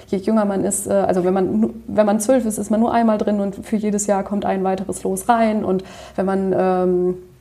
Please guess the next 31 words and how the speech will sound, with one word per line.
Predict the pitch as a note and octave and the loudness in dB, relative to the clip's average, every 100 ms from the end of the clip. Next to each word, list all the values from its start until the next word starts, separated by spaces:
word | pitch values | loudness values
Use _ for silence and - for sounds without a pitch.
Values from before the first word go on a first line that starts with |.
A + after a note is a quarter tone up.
| - - - | -20 -20 -6
zwischendurch | - G#3+ G#3+ G3 G3+ | 0 2 4 2 0
bestimmte | G3 - A3 A3 G#3 G3+ G3+ - | -6 -2 0 2 0 0 -6 -4
Hilfe | - B3+ A#3+ | 0 2 0
braucht, | G#3+ A3+ G#3 G#3 | -2 2 2 0
zum | G#3 | -4
Beispiel | G3+ G3+ G3+ G3+ G3 F#3+ | -4 -4 -2 0 2 2
Hilfe | G#3+ G#3+ G3+ | 2 2 0
beim | G3 G3 | -2 -2
Essen, | - A3+ A3+ G#3 G3 - | -2 0 2 0 0 -2
Unterstützung | G#3 G3+ G3+ - G#3+ G3+ | -2 -4 -8 -6 -2 -2
in | |
anderen | G3+ A3 G#3 G2 | 2 2 4 0
Bereichen | F#3+ F#3+ G3+ - G3+ - - | 0 0 0 -2 -4 -6 -16
vom | - G3 G3+ | -2 0 0
Kapitol, | G#3 G3+ G3+ - G3 | 0 0 -2 -2 0
dann | F#3+ F#3 F#3+ | 2 2 0
muss | F#3 G3 G3 | 0 -2 -2
man | F#3+ F#3+ | 0 0
seinen | F#3 F#3 | 2 2
Namen | F#3 F3+ F3+ | 2 2 2
noch | G3 F#3+ F#3 | -2 -4 -4
ein | G3 | -2
weiteres | G3+ G#3+ A3 G3+ | 0 2 0 -2
Mal | G3 G3 | -2 0
reinstecken. | F#3+ G3+ G#3 - G#3 G#3 G3 | 0 0 -2 -4 -4 -2 -2
Das | F#3 | -2
heißt, | F#3+ F#3 F#3 | -2 -4 0
je | F#3+ | 2
älter | G3 A3 G#3+ | 4 2 0
man | G3 F#3+ | -2 -2
wird, | G#3 G#3 G#3 | 0 0 0